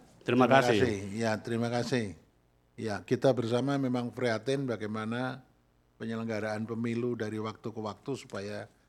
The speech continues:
Speaker 2: bisa lebih baik, ya. Ya, kita harus punya kesadaran bersama dalam rangka bernegara, pilihan negara hukum yang demokratis ini harus kita jalankan dengan sebaik-baiknya,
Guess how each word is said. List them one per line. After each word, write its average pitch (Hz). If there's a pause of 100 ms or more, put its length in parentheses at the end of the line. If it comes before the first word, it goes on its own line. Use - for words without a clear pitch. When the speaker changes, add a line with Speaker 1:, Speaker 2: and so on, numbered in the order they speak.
Speaker 2:
bisa 107
lebih 101
baik, 98
ya. 147 (800)
Ya, 101
kita 127
harus 117
punya 123
kesadaran 113
bersama 113 (760)
dalam 107
rangka 113
bernegara, 113
pilihan 120 (760)
negara 117
hukum 120
yang 120
demokratis 110
ini 127
harus 117
kita 110
jalankan 104
dengan 104
sebaik-baiknya, 98